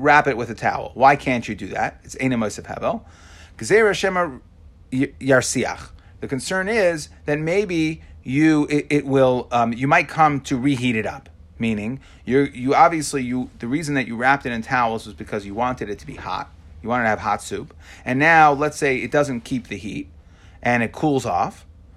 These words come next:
So the concern is, is that if you wrap it originally on Shabbos and it's cool, that you might, you, you know, you, you get to, um, sorry,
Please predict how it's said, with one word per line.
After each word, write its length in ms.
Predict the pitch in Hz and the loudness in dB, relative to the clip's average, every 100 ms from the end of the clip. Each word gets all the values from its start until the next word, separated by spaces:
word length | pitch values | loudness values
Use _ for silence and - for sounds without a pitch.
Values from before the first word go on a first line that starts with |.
| - | -20
So 140 | - 139 | -10 -6
the 80 | |
concern 480 | 135 139 - 196 190 | -4 -4 -2 0 0
is, 160 | 208 143 | 0 -2
is 80 | 139 | -2
that 120 | 139 | 0
if 120 | 135 | -2
you 100 | 127 | -4
wrap 380 | 123 151 175 175 | 0 2 2 0
it 80 | 147 | -4
originally 960 | 131 160 185 160 135 123 123 131 135 - - - - - | -2 -2 -2 -2 -4 -4 -4 -6 -8 -14 -20 -20 -16 0
on 220 | 143 160 | 2 2
Shabbos 600 | - 202 202 165 156 - - | 2 6 6 4 -2 -6 -8
and 140 | 147 156 | -6 -6
it's 140 | - | -10
cool, 560 | - 247 208 175 190 - - - - | -6 0 2 2 -2 -12 -20 -20 -12
that 120 | 156 | -10
you 120 | 160 | -6
might, 340 | 165 185 180 - | -2 0 0 -4
you, 180 | 143 135 | -10 -6
you 100 | 139 | -4
know, 60 | 135 | -2
you, 180 | 131 123 | -4 -6
you 140 | 127 | -8
get 320 | 113 165 165 | 0 0 0
to, 420 | - 151 143 139 - | -2 0 0 -2 -2
um, 420 | 123 120 117 104 - - - - - - - - - - - - | 0 2 0 -4 -8 -20 -20 -20 -20 -20 -20 -18 -14 -14 -14 -6
sorry, 260 | 135 104 | 0 0